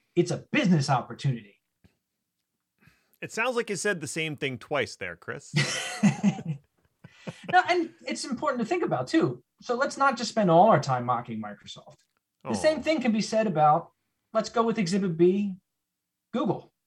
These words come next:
Speaker 2: Mm-hmm.
Speaker 1: Number one thing that privacy-minded folks like to do when they get a new phone is install a vanilla version of Android.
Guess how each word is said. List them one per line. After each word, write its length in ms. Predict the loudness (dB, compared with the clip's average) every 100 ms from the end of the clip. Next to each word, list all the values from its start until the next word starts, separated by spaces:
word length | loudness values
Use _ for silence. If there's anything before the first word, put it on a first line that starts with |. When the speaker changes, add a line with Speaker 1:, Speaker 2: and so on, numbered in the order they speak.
| _ -12
Speaker 2:
Mm-hmm. 300 | -8 -8 -10 -14 _ _ _ _ _
Speaker 1:
Number 220 | -2 0 2
one 200 | 2 2
thing 260 | -2 -2
that 140 | -4 -2
privacy-minded 760 | 2 2 2 2 4 4 0
folks 300 | 0 -4 -4
like 180 | -4 -4
to 80 | -2
do 180 | 0 2
when 160 | 4
they 120 | 2 0
get 140 | 0
a 40 |
new 200 | 0 2
phone 420 | 0 -2 -4 -4 -4 _ -4
is 160 | 0 2
install 680 | 2 2 -2 0 -2 -6 _ -6
a 80 | -2
vanilla 500 | 2 4 2 0 -2
version 320 | -4 -4 -4
of 80 | -2
Android. 480 | 0 2 0 -2